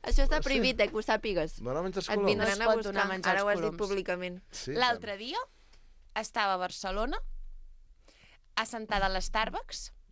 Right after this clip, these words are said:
Speaker 3: perquè jo
Speaker 2: Vale.
Speaker 3: cada matí abans d'anar a la feina passo per l'Starbucks, em faig
Speaker 2: Vale.
Speaker 3: un croissant i un cafè amb llet
Speaker 1: És
Speaker 3: sense
Speaker 1: una
Speaker 3: lactosa.
Speaker 1: empresària, ella.
Speaker 2: Sí.
Speaker 3: I en acabat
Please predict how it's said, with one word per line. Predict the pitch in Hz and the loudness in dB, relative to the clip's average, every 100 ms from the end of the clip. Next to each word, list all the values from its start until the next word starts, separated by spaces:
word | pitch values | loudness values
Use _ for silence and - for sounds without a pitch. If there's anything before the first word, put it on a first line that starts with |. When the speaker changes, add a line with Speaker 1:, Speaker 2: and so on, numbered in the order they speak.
| - | -12
Speaker 3:
perquè | 196 208 208 | -10 -6 -4
jo | |
Speaker 2:
Vale. | - | -2
Speaker 3:
cada | 208 196 | -4 -4
matí | 190 214 | -8 -6
abans | 202 190 | -8 -6
d'anar | 185 | -6
a | 175 | -6
la | |
feina | 196 226 226 | -6 -8 -8
passo | 185 190 | -8 -8
per | 180 | -8
l'Starbucks, | 175 - 214 220 214 | -8 -6 -6 -6 -10
em | 185 | -8
faig | 185 | -6
Speaker 2:
Vale. | 196 180 | -6 -8
Speaker 3:
un | |
croissant | 185 180 175 | -8 -8 -6
i | 170 | -8
un | 170 | -8
cafè | 180 180 | -8 -8
amb | 175 | -8
llet | 170 | -6
Speaker 1:
És | 202 | -6
Speaker 3:
sense | 190 | -4
Speaker 1:
una | 185 | -4
Speaker 3:
lactosa. | 185 175 170 | -2 -2 -2
Speaker 1:
empresària, | 156 156 156 | -2 -2 -4
ella. | 156 151 170 - - - - | -6 -10 -12 -14 -14 -14 -14
Speaker 2:
Sí. | - 233 | -10 -4
Speaker 3:
I | 220 | -2
en | |
acabat | 208 208 202 269 | -2 0 0 -2